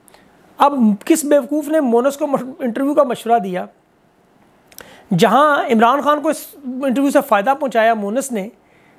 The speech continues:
परवेज़ अलाई के गुब्बारे से हवा भी निकल गई सारी। अब ये एतराफ़ है कि अदम एतमाद के वक्त उसे जनरल बाजवा का फ़ोन आया, जिसके बाद उसने फ़ैसला किया कि पीटीआई के साथ जाए। अब इस बयान में देखें, बहुत सारी चीज़ें हैं मोनस अलाई की,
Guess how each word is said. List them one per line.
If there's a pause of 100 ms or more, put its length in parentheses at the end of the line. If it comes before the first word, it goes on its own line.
(160)
परवेज़
अलाई
के
गुब्बारे
से
हवा
भी
निकल
गई
सारी। (1200)
अब
ये
एतराफ़
है (580)
कि
अदम
एतमाद
के
वक्त (280)
उसे (500)
जनरल
बाजवा
का
फ़ोन
आया, (280)
जिसके
बाद
उसने
फ़ैसला
किया
कि
पीटीआई
के
साथ
जाए। (1080)
अब
इस
बयान
में
देखें,
बहुत
सारी
चीज़ें
हैं
मोनस
अलाई
की,